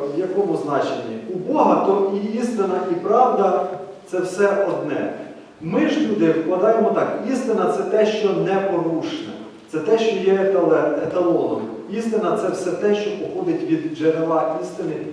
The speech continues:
від Бога, який є істиною. А правда, ну, у кожного своя правда. Наприклад, е,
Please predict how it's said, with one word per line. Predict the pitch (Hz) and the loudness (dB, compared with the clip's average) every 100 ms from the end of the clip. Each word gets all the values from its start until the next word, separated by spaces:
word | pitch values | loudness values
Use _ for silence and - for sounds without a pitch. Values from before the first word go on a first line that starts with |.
| - | -12
від | 156 170 151 | -6 -6 -4
Бога, | 151 - - | -2 0 -2
який | - - - | -4 -8 -8
є | 135 135 139 | -8 -8 -10
істиною. | - - 104 - - - - - - - - - | -10 -10 -12 -12 -16 -18 -20 -20 -20 -20 -20 -6
А | 156 | -4
правда, | 180 233 - - 233 226 226 226 - 208 | 2 4 4 4 6 6 4 0 -6 -6
ну, | 220 | -2
у | 208 | -2
кожного | 233 240 - 165 | 4 4 4 -2
своя | 160 151 151 | -2 0 0
правда. | 156 151 - 123 139 | 2 0 0 0 -2
Наприклад, | 160 - 180 - - - - - - - - | -2 0 -2 0 -4 -4 -8 -14 -18 -20 -18
е, | - | -4